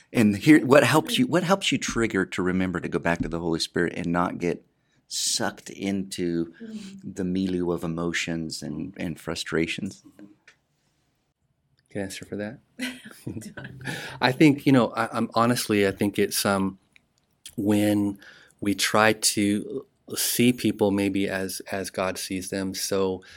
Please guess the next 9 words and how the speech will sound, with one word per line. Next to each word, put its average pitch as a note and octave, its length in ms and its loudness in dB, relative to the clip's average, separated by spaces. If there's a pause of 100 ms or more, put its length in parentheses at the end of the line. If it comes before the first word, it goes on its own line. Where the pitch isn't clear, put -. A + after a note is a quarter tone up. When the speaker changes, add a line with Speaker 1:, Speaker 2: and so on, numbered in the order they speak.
(360)
Speaker 3:
um, F#2+ 460 -6 (160)
if A2 120 -2
someone B2+ 340 4
is G#2 180 2
being G#2+ 520 0 (140)
antagonistic G2 760 -4
or F#2+ 60 -8
difficult, F2+ 760 -8
um, F2+ 400 -10